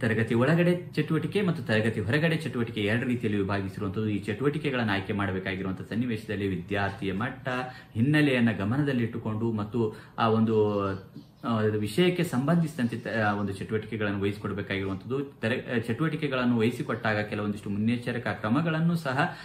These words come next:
ನಾವು ಗಮನಿಸಬೇಕಾಗಿರುವಂಥದ್ದಾಗಿರ್ತದೆ. ಇದು ಆದ ನಂತರ ಚಟುವಟಿಕೆಗಳನ್ನ ಮೌಲ್ಯಮಾಪನ ಮಾಡಬೇಕಾಗಿರುವಂಥದ್ದು ಅಂತಿಮ ಹಂತದಲ್ಲಿ ನಾವು ಕಾಣುವಂಥದ್ದಾಗಿರ್ತದೆ.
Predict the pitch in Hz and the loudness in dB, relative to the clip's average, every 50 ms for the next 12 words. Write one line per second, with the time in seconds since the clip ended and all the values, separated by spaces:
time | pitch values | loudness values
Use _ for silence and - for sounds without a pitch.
0 | - - - - 135 113 95 107 101 110 127 147 139 - 127 120 - 117 110 101 | -14 -4 0 2 2 4 4 4 4 4 4 4 2 0 -4 -2 0 0 0 0
1 | 98 101 98 95 98 107 101 95 95 98 95 113 113 131 143 - 113 120 107 98 | 0 -2 -4 -4 -4 -4 -4 -2 -4 -4 -4 -2 -2 0 0 -2 0 0 2 4
2 | 107 - 117 117 104 - 120 151 196 226 - - - - - - 113 104 110 110 | 4 4 2 0 0 2 2 4 2 2 0 -4 -12 -18 -6 -4 -4 0 0 0
3 | 101 - - - 107 98 101 101 98 101 101 101 104 131 180 202 - - - - | 0 0 -2 -2 -2 -2 0 0 0 0 0 0 2 0 0 0 -2 -8 -16 -8
4 | - 110 104 104 104 110 107 101 - - 104 101 98 101 104 98 92 101 95 104 | -4 -2 0 0 2 2 2 0 0 0 0 0 2 2 0 0 -2 -4 -4 -2
5 | 95 90 92 92 92 95 - - 135 190 180 - - - - 87 85 - 92 90 | -2 -2 -2 -2 -4 -4 -2 -2 -2 -2 -2 -4 -6 -6 -6 -6 -4 -4 -2 -2
6 | 90 87 85 90 85 87 92 104 131 147 147 143 120 107 98 92 87 82 85 80 | -2 -4 -4 -4 -4 -2 -2 0 0 0 0 -2 -2 -2 0 -2 -2 -4 -6 -8
7 | 78 80 82 - - | -8 -8 -10 -12 -16